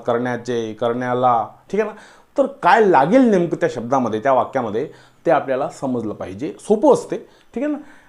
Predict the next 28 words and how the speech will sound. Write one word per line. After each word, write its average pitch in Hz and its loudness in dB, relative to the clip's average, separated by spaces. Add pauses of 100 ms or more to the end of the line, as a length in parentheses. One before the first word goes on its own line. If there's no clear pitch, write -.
(320)
आयबीपीएस 214 2
किंवा 214 -2
टीसीएस 185 0
दोघांनाही 160 0
येतं. 120 -2 (360)
Of 120 0 (120)
course, 156 0
आयबीपीएस 135 -2
असेल 127 -8
तर 135 -4
पाच 127 -2
ऑप्शन्स 123 -6
येईल, 120 -6 (160)
टीसीएसला 123 -6 (180)
चार 131 -2
ऑप्शन्स 98 -8
येईल, 98 -10
ठीक 151 -6
आहे 185 -6
ना? 185 -10 (360)
परंतु 147 -2
दोन्ही 139 -2
ठिकाणी 160 -2
हे 160 -4
कॉमन 131 -4 (180)
आहे, 104 -8 (380)
लक्षात 165 -2
ठेवा. 131 -2